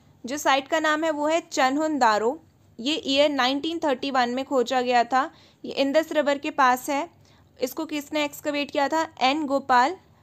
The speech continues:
मजुमदार ने। ये भी अभी पाकिस्तान में है। यहाँ पे क्या क्या चीज़ें पाई गई थी? use of lipstick देखा गया, bread making factory देखी गई।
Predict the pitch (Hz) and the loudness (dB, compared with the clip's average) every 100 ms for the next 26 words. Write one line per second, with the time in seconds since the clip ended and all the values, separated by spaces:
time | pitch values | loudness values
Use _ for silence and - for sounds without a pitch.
0 | _ 247 247 285 302 277 254 233 285 339 | _ 0 0 0 0 2 2 0 -6 -8
1 | _ _ _ 262 277 330 330 320 247 233 | _ _ _ -4 0 0 -2 2 2 2
2 | 285 - 269 285 311 285 254 277 - _ | -4 -2 -2 0 0 0 0 -2 -8 _
3 | _ - 254 302 311 320 311 285 311 302 | _ -6 -2 0 -2 0 0 2 -4 -4
4 | 285 294 302 277 269 269 277 311 254 247 | -6 -6 -2 0 0 -2 -4 -4 -4 -4
5 | 247 294 294 262 247 - - 294 269 262 | -2 -2 -2 -2 -4 -4 -8 -8 -6 -4
6 | 285 254 262 262 247 208 247 262 247 269 | -2 0 0 0 -2 -2 0 0 -2 -4
7 | 277 302 - 254 240 - 294 269 247 285 | -4 -10 -2 -2 -2 -4 -4 -4 -4 -6
8 | 240 226 269 | -2 0 0